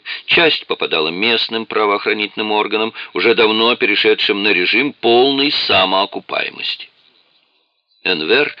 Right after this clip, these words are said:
тогда и купил небольшую дачу в Бузовнах. Она нужна была ему лишь для того, чтобы на участке спрятать ценности, скупленные за несколько лет своей коммерцией в городе.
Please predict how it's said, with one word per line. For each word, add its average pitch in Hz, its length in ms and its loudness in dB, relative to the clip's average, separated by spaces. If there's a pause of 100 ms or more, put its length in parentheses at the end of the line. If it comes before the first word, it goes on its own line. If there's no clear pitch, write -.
(280)
тогда 95 460 0
и 107 180 -6
купил 80 560 -6
небольшую 76 560 -4
дачу 104 440 -2 (180)
в 90 180 -8
Бузовнах. 92 880 -4 (480)
Она 123 440 0 (220)
нужна 113 480 0
была 110 280 2
ему 117 160 -4
лишь 113 280 -2
для 110 140 -4
того, 113 220 0
чтобы 107 260 -2
на 107 80 -4
участке 110 560 -2
спрятать 110 520 -2
ценности, 101 680 -4
скупленные 87 640 -6
за 90 140 -2
несколько 90 440 -4
лет 107 200 0
своей 85 260 0
коммерцией 87 640 -4
в 82 80 -12
городе. 87 400 -4